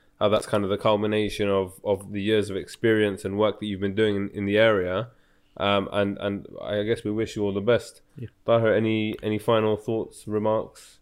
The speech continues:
Speaker 2: I was just really interested in your turning points. So with this hub, would you be focusing on people's turning points? Like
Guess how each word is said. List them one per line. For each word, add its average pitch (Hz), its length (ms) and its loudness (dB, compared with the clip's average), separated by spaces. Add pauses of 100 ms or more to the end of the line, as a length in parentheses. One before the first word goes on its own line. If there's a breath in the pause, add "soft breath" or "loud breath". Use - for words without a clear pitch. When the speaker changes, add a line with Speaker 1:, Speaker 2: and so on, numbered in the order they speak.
(140)
Speaker 2:
I 120 100 6
was 135 160 8
just 127 200 2
really 147 260 10
interested 117 460 4
in 104 80 4
your 117 100 2
turning 113 400 2
points. - 420 -6
So 101 300 2
with 107 240 0
this 117 180 4
hub, 101 460 2
would 95 180 -2
you 107 220 0
be 101 500 -6 (160)
focusing 110 440 0
on 101 80 -2
people's - 340 0
turning 104 300 0
points? 104 400 2
Like 95 200 0